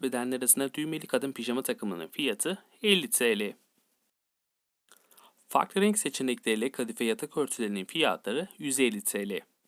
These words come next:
Hisar Optima'dan çelik çaydanlık takımının fiyatı yüz otuz dokuz T L.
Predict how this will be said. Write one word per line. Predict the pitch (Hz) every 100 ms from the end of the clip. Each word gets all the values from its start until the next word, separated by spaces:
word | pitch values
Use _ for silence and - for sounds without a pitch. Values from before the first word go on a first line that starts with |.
| _ _ _ _ _ _ _ _ _ _ _ - - _ _ -
Hisar | - 110
Optima'dan | 98 - 107 104 101 113
çelik | - 113 160
çaydanlık | - 110 98 104 104
takımının | 123 - 95 87
fiyatı | - 113 92 127
yüz | 151 135 127
otuz | 165 160 147
dokuz | 107 107 101 -
T | 98
L. | 95